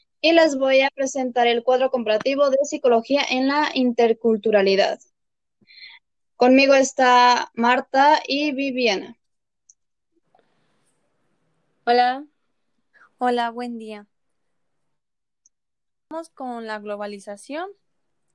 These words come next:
Speaker 3: que ha sido una evolución enorme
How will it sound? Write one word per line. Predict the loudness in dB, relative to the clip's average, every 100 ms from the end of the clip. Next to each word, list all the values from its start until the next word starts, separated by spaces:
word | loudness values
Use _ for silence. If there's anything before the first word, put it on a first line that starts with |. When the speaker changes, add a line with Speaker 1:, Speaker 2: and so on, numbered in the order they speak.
| _ _ _ _ _ _
Speaker 3:
que | -16 -10 -8 -6 -8 -10 _ _
ha | -8 -8
sido | -8 -12 -10 -8
una | -8 -8 -10
evolución | -10 -14 -16 -16 -14
enorme | -10 -10 -10 -12 -14